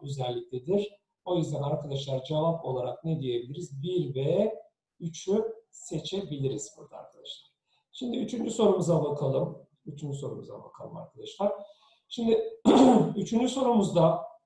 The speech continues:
evet, üçüncü sorumuzda viskozite, yani sıvıların özellikleriyle ilgili bir soru. Hatta viskozite tanım olarak da verilmiş, ön bilgi girilmiş yani.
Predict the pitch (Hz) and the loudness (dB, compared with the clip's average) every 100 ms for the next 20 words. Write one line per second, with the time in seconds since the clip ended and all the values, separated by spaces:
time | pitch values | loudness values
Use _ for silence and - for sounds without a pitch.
0 | 151 135 - - 151 151 147 123 123 135 | -10 -8 -10 -10 -8 -8 -6 -6 -8 -6
1 | 151 220 - _ _ _ 147 208 214 - | -4 -4 -8 _ _ _ -4 -2 -2 0
2 | 220 - - 139 - _ 175 - - - | 0 0 -4 -8 -10 _ -8 -6 -6 -10
3 | - 170 147 156 156 151 147 143 151 135 | -8 -4 -2 0 -2 -2 -2 -4 -4 -4
4 | 120 170 127 127 165 196 - - 170 - | -2 -2 -4 -2 -2 -2 -4 -8 -8 -6
5 | 143 127 202 214 - _ - 214 156 160 | -4 0 0 -2 -6 _ -4 -2 0 -2
6 | 196 - 190 - - 180 214 - - 185 | -2 -2 -2 -2 0 2 2 0 -4 0
7 | 180 175 160 143 135 135 120 170 196 196 | 2 4 4 4 0 -2 0 2 4 4
8 | 185 - - 175 170 139 123 120 117 - | 2 -4 -2 2 4 2 -4 -6 -8 -10
9 | - - - - 151 208 214 | -12 -14 -12 -8 0 0 -2